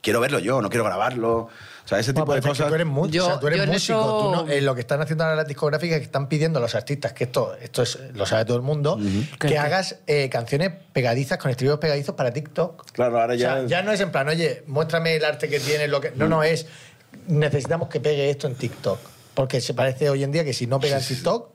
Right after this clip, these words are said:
Speaker 1: Eso sí,
Speaker 2: la
Speaker 1: eso sí.
Speaker 2: canción no existe.
Speaker 3: Ah.
Speaker 2: Ya no es como antes que tenías que sonar en los cuarenta principales, en Cadena Dial, eh, que también.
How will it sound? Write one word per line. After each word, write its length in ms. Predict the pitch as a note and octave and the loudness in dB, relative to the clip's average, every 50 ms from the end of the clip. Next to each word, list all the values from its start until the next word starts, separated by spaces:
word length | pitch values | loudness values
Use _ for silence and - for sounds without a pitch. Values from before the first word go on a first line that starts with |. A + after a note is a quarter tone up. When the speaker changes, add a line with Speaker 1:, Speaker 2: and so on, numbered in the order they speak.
| _ _ - | _ _ -4
Speaker 1:
Eso 140 | F#2 A2+ A#2+ | -2 0 0
sí, 100 | - C3 | 2 2
Speaker 2:
la 80 | C#3+ | 2
Speaker 1:
eso 80 | C#3+ C#3+ | 2 2
sí. 60 | D3 | 0
Speaker 2:
canción 260 | D#3 D#3+ G#3+ A3 G3+ | 2 2 0 0 0
no 80 | E3 C#3 | 0 -2
existe. 460 | A#2+ - C3+ A2+ - - - D#3 E3+ - - - - - | -2 -2 -4 -6 -6 -2 -2 -2 -2 -4 -12 -20 -10 -2
Speaker 3:
Ah. 60 | F3 E3 | 0 0
Speaker 2:
Ya 80 | D#3+ E3+ | 2 2
no 60 | F#3 | 0
es 60 | F3 | -2
como 200 | - E3+ D3 D3 | -2 0 0 0
antes 200 | D3 D3+ D3 D3 | 0 0 -4 -4
que 100 | - D3+ | -4 -2
tenías 200 | C3+ C#3 D3 C#3 | 0 0 0 0
que 80 | - D3 | 0 0
sonar 220 | B2 C3 C#3 C3+ C3 | 0 2 2 2 2
en 60 | B2+ | 2
los 100 | B2+ B2 | -2 -2
cuarenta 340 | B2+ B2+ A#2 B2 A#2+ A#2+ B2 | 0 0 0 0 0 -2 -4
principales, 720 | A2 A#2 A2 - A2+ G2+ - C3+ C#3 C3 B2+ C3 C3 B2+ B2+ | -6 -6 -8 -10 -10 -2 0 0 0 0 0 -2 -4 -4 -6
en 80 | B2 | -10
Cadena 320 | A2 - A2 A#2 A2+ A2 G#2 | -6 -2 -2 -2 0 -2 -6
Dial, 420 | G2+ A2+ A#2+ C#3 C#3+ C#3+ C#3+ C3+ C3 | -4 0 0 2 2 2 0 -2 -2
eh, 140 | C3 B2+ A#2 - - - - | -4 -4 -4 -6 -16 -16 -4
que 140 | - C#3 B2 | -4 -2 0
también. 460 | A#2 G2 A#2 A#2 C#3 D3+ A#2 A2+ | 0 -2 0 0 2 0 0 -2